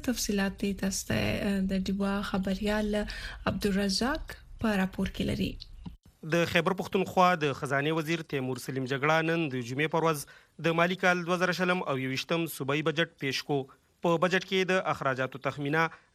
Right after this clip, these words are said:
Speaker 2: نهه سوه او دېرش ارب روپۍ لګولې شوې ده. د بجټ تقریر په مهال د نوموړي وینا وه، په صوبه کې د ترقیاتي کارونو دپاره درې سوه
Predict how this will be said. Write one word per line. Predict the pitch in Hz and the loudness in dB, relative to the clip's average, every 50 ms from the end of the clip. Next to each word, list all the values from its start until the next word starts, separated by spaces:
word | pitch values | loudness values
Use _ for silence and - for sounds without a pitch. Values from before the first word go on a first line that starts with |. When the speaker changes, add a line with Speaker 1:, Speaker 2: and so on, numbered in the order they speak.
| 175 175 | 2 2
Speaker 2:
نهه | 180 175 185 180 - | 4 4 2 2 2
سوه | 190 185 185 180 175 - | 4 6 6 4 4 0
او | 139 135 | -2 -4
دېرش | 131 127 151 160 170 165 - - | -4 -4 -4 -4 -4 -6 -4 -2
ارب | 170 165 165 156 160 160 | 0 0 0 0 -2 -2
روپۍ | 156 - 175 170 160 139 | -2 0 0 2 2 0
لګولې | 123 120 127 127 127 127 - - | 0 0 -2 -2 -2 -2 -2 -2
شوې | 147 135 131 131 | -2 0 2 4
ده. | 123 127 123 - _ _ _ _ _ _ _ _ | 4 2 2 -4 _ _ _ _ _ _ _ _
د | - 143 165 170 160 185 | 0 0 2 2 2 2
بجټ | 180 190 185 185 - - | 2 2 0 0 -4 -6
تقریر | 135 - - 147 156 156 - 175 | -6 -4 -4 -6 -6 -2 -2 0
په | 160 160 | 2 2
مهال | 156 160 165 170 170 170 147 143 | 4 6 6 4 4 4 0 -2
د | 131 131 127 | -2 -2 -2
نوموړي | 127 127 131 131 127 127 131 | -4 -2 -2 -2 -2 0 0
وینا | 131 131 147 160 | 2 4 4 6
وه، | 156 170 165 160 - - _ _ _ _ - | 6 6 4 2 0 -6 _ _ _ _ -4
په | 180 165 156 - | -2 -2 -2 -2
صوبه | 175 160 190 | 0 0 0
کې | 185 190 196 196 185 143 | 0 2 0 0 0 0
د | 139 131 - 139 | -2 -2 -2 -2
ترقیاتي | 131 123 - - 139 123 - 139 120 - | -2 -2 -2 -6 -6 -6 -6 -6 -4 -2
کارونو | 135 135 135 147 160 160 170 | -2 0 0 -2 0 0 2
دپاره | 165 175 170 170 170 170 160 - _ _ _ _ 160 135 165 | 2 4 4 6 4 4 2 -2 _ _ _ _ -8 -2 0
درې | 185 190 180 - | 0 2 2 2
سوه | 190 190 190 | 4 4 4